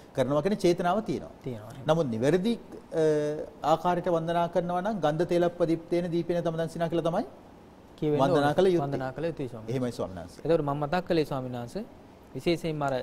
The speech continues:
Speaker 2: චක්කු දෝ කියලා කියනකොට අපි, අ, බුදුරජාණන් වහන්සේ දේශනා කළානේ "දහම් මැස පහළ කරගන්න ඕනට" කියලා.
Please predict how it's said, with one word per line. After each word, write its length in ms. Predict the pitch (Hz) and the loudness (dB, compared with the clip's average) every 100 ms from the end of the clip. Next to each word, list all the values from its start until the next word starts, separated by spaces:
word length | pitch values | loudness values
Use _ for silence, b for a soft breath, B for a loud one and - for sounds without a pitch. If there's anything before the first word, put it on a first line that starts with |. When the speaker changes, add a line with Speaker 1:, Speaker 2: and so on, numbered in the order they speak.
| - | -4
Speaker 2:
චක්කු 280 | 151 143 214 | -6 -2 0
දෝ 160 | 165 151 | 2 0
කියලා 220 | 147 131 | -2 -6
කියනකොට 420 | 123 127 117 120 190 240 - B B B B B B - | -6 -6 -6 -6 -6 -8 -20 B B B B B B -4
අපි, 280 | 143 185 160 131 - - - - | -2 2 2 2 -4 -12 -20 -14
අ, 120 | 123 117 117 117 | -8 -6 -6 -6
බුදුරජාණන් 360 | 135 160 165 | -4 0 0
වහන්සේ 140 | 156 151 | 0 -2
දේශනා 340 | 151 160 160 | -2 -2 -4
කළානේ 300 | 170 160 139 | -4 -4 -4
"දහම් 200 | 135 170 | -4 -4
මැස 160 | 175 170 | -6 -6
පහළ 280 | 170 180 185 | -4 -4 -4
කරගන්න 360 | 190 185 185 | -4 -6 -6
ඕනට" 220 | 180 170 175 | -8 -8 -10
කියලා. 300 | 170 170 | -10 -10